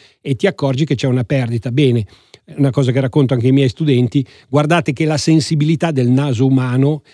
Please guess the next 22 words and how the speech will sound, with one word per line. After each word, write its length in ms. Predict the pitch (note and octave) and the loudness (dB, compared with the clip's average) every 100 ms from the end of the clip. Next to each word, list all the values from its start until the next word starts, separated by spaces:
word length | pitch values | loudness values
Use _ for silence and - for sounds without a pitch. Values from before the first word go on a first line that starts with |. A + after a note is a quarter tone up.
| _ _ - | _ _ -4
è 160 | E3 E3 | 0 0
di 220 | C#3+ E3+ | 2 4
ordini 580 | F#3 G#3 F#3+ D3 D3+ C#3+ | 6 4 2 0 0 0
di 140 | C#3 | -2
grandezza 600 | C3+ D3+ D3+ E3 - C#3+ | 0 0 2 0 -2 -4
superiori 760 | B2+ - C#3+ F3 E3+ D3 D#3 F3 | -2 -2 2 2 4 2 2 0
a 80 | C3 | -2
quelle 260 | C#3 C3+ | -2 0
percentuali 680 | A#2 B2+ - C3+ D3+ C3 C3+ | 0 -4 0 0 0 0 0
di 80 | C#3 | 0
cui 160 | B2+ A#2+ | 0 -2
parlavamo 480 | B2+ A#2+ A#2+ A#2 | -2 -4 -2 -2
prima, 340 | G#2 C#3 B2 A2+ | -2 -2 0 0
quindi 220 | D#3+ C#3+ | 0 0
la 160 | C#3+ C#3+ | 0 0
perdita 480 | D3+ D#3 D#3+ D#3 | 0 0 0 0
deve 180 | C3+ B2+ | 0 0
essere 400 | B2 A#2 C#3 A2 | 0 -2 -4 -6
davvero 600 | - A#2+ C3+ C3+ C#3+ C3+ | -8 -4 0 2 2 0
consistente 880 | A#2 B2+ A#2 A2+ - C#3+ C#3 A#2+ C3 | 0 -2 -2 -6 -4 -2 0 0 -4
per 160 | G#2 A#2 | -6 -4
avere 440 | A2+ A#2+ A#2 A2 | -2 -2 -2 -4